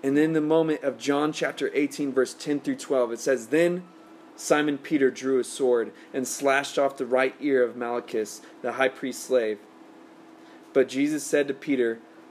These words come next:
'Put your sword back into its sheath. Shall I not drink the cup of suffering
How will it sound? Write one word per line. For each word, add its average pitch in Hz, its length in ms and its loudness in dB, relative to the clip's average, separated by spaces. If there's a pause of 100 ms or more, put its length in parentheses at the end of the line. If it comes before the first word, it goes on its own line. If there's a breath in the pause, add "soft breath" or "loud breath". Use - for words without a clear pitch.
(160)
'Put 147 220 4
your 151 140 0
sword 120 440 0
back 117 280 -2
into 120 200 -4
its 110 160 -6
sheath. 104 400 -10 (520)
Shall 127 240 4
I 135 40 4
not 139 280 -2
drink 135 240 -2
the 120 80 -2
cup 127 300 -2
of 131 80 -6
suffering 117 640 -4